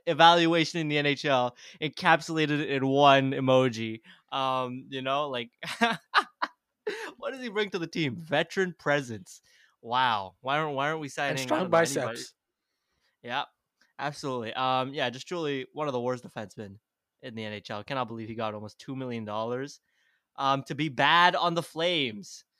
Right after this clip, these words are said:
Speaker 1: Uh, and that, that used up, I think, like, two-thirds of the remaining cap space.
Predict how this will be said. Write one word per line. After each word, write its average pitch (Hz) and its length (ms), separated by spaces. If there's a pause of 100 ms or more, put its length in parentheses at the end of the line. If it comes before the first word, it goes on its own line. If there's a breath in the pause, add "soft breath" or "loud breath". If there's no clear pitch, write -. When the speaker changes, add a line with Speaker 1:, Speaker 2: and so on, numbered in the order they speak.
(260)
Speaker 1:
Uh, 127 320
and 135 180
that, 160 240
that 180 220
used 185 180
up, 180 120
I 160 60
think, 185 200
like, 147 160
two-thirds 175 340
of 151 60
the 156 100
remaining 143 360
cap 139 260
space. 165 400